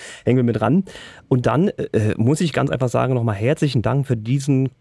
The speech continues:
kurzen, aber sehr intensiven Einblick in die Karriere des Ronny, The Hitman und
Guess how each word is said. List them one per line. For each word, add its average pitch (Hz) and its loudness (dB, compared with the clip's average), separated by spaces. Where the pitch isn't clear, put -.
kurzen, 208 0
aber 127 2
sehr 123 2
intensiven 135 2
Einblick 101 0
in 104 2
die 104 0
Karriere 107 0
des 98 0
Ronny, 120 2
The 101 4
Hitman 110 2
und 107 0